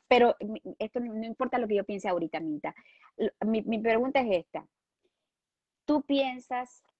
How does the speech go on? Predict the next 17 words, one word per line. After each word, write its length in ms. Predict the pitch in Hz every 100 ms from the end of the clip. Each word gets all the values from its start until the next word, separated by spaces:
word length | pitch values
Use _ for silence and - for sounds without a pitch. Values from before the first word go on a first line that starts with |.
| _ _ _ _ _
vamos 220 | - 233 247
a 40 |
hacerla 220 | 226 220
ya 140 | 202 202
dos 140 | 302
y 200 | 277 -
para 180 | 175 170
terminar, 420 | 180 175 156 170
que 120 | 240
Nicaragua 720 | 233 226 220 226 233 233 233 -
debería 520 | 208 196 196 214 220
de 140 | 208 196
volverse 400 | 185 185 202 208
a 60 |
tomar 220 | 202 202
las 180 | 202 196
calles? 560 | - 208 214 214 -